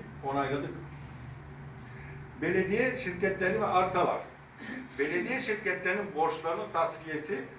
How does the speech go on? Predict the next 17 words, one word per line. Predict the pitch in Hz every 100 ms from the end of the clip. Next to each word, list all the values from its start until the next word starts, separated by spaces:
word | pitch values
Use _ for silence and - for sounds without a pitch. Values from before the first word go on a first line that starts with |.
| -
amacıyla | 156 156 - 208 156 -
belediyeye | 139 151 175 185 208 226 226 202 - -
ait | 170 160 165 175 -
arsaların | 180 - 185 175 170 170
satışına | 156 - - 202 202 -
onay | 180 180
verdik. | 147 - - - - - - - - - - - 123
Güvenlik | 156 190 233 285
kurumlarına | 202 196 190 185 202 220
destek. | 156 - - - - 208 190 - - -
Emniyet | 143 175 190 254 254
ve | 202
jandarma | 185 180 202 233 208
teşkilatına | 190 175 - 175 170 170 175
araç | - - 147 -
alımı | 196 185 175
konusunda | 160 151 151 151 202